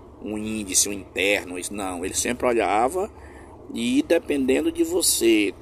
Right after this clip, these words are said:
ter um comportamento e, e corresponder, aquilo ali se dava, é,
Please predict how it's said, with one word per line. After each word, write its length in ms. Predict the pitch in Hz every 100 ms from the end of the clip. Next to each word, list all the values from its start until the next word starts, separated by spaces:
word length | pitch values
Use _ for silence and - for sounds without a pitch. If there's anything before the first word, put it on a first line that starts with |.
| -
ter 120 | 113
um 220 | 113 107
comportamento 1200 | - 107 - 120 - 143 147 113 107 101 104 -
e, 60 | 95 - - -
e 80 | -
corresponder, 1160 | - 104 117 135 - - 135 113 113 123 107 92 - - -
aquilo 560 | - 101 - 127 156 156
ali 260 | 123 117
se 200 | 117 -
dava, 540 | 123 95 87 113 117 135 - - - - - - -
é, 600 | - 101 80 87 - -